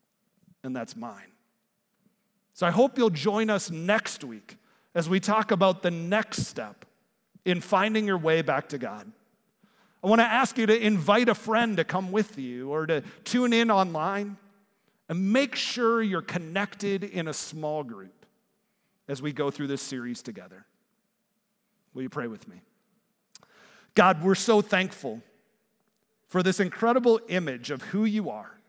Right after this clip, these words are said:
that you are a gracious and loving Father who waits by the mailbox, so that when we take a step towards you, you run to us.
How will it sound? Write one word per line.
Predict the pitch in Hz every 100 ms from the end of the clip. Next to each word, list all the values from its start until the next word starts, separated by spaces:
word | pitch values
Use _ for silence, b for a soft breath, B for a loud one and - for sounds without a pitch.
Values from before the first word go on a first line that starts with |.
| _ _ _ _ _ _ _ -
that | 175 156
you | 175 226 240 240
are | 175 156
a |
gracious | 143 143 156 175 214 - 196 175
and | 147 147
loving | 180 202 170
Father | - 156 160 156 143
who | 151 139 131
waits | 151 196 208 -
by | 170 170
the | 151
mailbox, | 139 135 147 151 127 117 - - - - _ _ _ _ _ _ _ _ _ _ _ _ _ _
so | - 170
that | 180 170
when | 185 175
we | 190 214
take | 202 196
a | 180
step | - 180 170 -
towards | - 165 143 135
you, | 156 175 185
you | 175 156 190
run | 131 131 160 165 143
to | 113
us. | 120 107 - - -